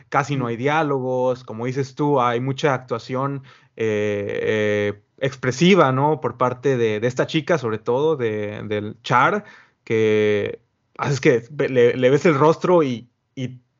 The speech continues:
te puede manejar este, pues, todos tus sentimientos, ¿no? Sin decir una palabra, como depresión, tristeza y angustia y, y preocupación por, también por la familia. Y también me gusta que juega mucho con la dualidad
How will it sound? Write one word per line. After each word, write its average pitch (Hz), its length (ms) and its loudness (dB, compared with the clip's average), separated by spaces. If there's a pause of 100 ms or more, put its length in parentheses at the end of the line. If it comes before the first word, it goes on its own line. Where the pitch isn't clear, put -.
(160)
te 127 180 0
puede 139 340 4
manejar 139 520 0 (360)
este, 123 720 2 (180)
pues, 135 160 -8
todos 170 180 6
tus - 120 -2
sentimientos, 156 840 0
¿no? 156 220 -2
Sin 143 160 -8
decir 135 240 -2
una 175 200 0
palabra, 156 600 0 (260)
como 131 300 -4
depresión, 151 1000 0
tristeza 143 920 -4
y 127 100 -2
angustia 139 880 -2
y, 120 160 -6 (440)
y 135 160 -6
preocupación 135 800 0
por, 120 320 -4 (240)
también 135 300 -6
por 175 100 2
la 151 80 2
familia. 220 560 0 (400)
Y 160 120 -4
también 165 280 4
me 185 80 4
gusta 180 340 2
que 156 140 -4
juega 170 200 4
mucho 165 280 -4
con 147 140 -4
la 139 100 -2
dualidad 131 600 0